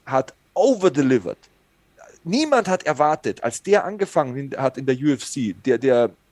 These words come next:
etwas dickliche Typ mit der Glatze, der nicht ringen konnte, dass der jetzt hier steht, auf Platz drei im Heavyweight,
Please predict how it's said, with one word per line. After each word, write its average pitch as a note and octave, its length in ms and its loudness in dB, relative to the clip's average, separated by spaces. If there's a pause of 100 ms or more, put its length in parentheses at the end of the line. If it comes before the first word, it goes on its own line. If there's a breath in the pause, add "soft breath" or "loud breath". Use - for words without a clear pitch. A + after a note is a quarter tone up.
etwas E3+ 380 -2
dickliche F#3 540 -8
Typ F#3+ 300 -2
mit F3+ 160 -2
der D#3 80 4
Glatze, D#3+ 440 0
der D#3 140 2
nicht D3+ 180 -12
ringen F#3+ 240 -4
konnte, A#2+ 460 -2 (300 loud breath)
dass B2+ 200 -6 (140)
der F3 280 4
jetzt D3+ 280 -8
hier F#3+ 320 0
steht, F3 420 -4
auf - 160 -14
Platz - 380 -6
drei B2+ 300 0
im F3+ 200 -6
Heavyweight, B2+ 540 -2